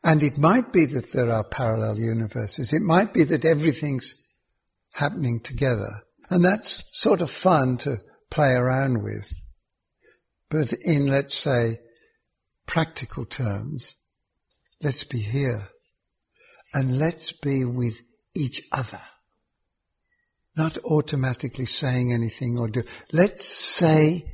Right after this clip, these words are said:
each word. Let's hear us, hear ourselves saying this word. And as it comes out, "Is that correct? Oh no, it's a little bit this or it's a little bit that."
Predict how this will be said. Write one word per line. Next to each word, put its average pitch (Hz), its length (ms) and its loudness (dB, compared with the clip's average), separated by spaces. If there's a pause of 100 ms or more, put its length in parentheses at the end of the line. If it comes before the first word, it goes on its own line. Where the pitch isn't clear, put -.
(220)
each 143 360 -2
word. 127 380 2 (180)
Let's 180 280 4
hear 208 380 4
us, - 280 -2 (760)
hear 175 220 4
ourselves 151 520 2
saying 156 420 2
this 147 260 -2
word. 107 380 -4 (560)
And 135 180 -4 (240)
as 151 180 2
it 180 140 0
comes 135 280 0
out, 127 360 0 (200)
"Is 120 120 -4
that 147 220 -6
correct? 156 400 -4 (140)
Oh 175 160 4
no, 180 200 0
it's - 180 -4
a 127 60 -4
little 160 240 -6
bit - 240 -8
this - 260 -2
or 117 140 -4
it's 120 160 -8
a 143 60 -8
little 147 280 -6
bit 131 260 -6
that." 107 280 -8